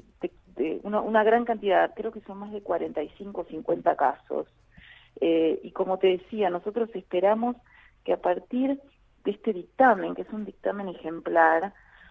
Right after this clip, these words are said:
eh, todos los funcionarios lo lean y cuando algún funcionario tenga dudas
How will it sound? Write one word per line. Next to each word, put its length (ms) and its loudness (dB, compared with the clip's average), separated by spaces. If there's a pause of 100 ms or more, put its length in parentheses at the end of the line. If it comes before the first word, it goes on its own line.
(240)
eh, 400 -4
todos 200 6
los 120 2
funcionarios 540 0
lo 140 0
lean 320 0
y 60 -12
cuando 340 -2
algún 240 -2
funcionario 600 -2
tenga 340 0
dudas 480 0